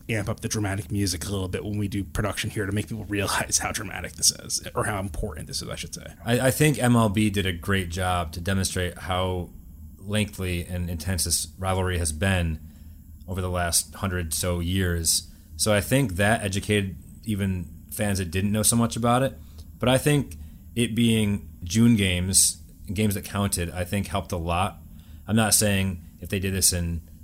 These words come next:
Speaker 2: March and they were exhibition games, it wouldn't have been a fun and a big deal, but I think it, it definitely helped the atmosphere and the, and the excitement for it to be Yankees Red Sox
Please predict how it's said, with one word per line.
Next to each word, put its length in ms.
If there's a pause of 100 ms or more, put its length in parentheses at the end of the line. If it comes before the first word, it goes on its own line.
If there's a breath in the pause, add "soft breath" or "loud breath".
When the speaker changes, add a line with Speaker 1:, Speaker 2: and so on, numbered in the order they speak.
(140)
Speaker 2:
March 460
and 140
they 80
were 80
exhibition 500
games, 300
it 80
wouldn't 360
have 120
been 160
a 40
fun 540 (720 loud breath)
and 100
a 60
big 260
deal, 360
but 480 (340)
I 140
think 240
it, 200 (320)
it 140
definitely 360
helped 400 (160)
the 120
atmosphere 800
and 240
the, 320 (240)
and 100
the 60
excitement 600
for 120
it 80
to 60
be 400 (420 loud breath)
Yankees 360
Red 160
Sox 600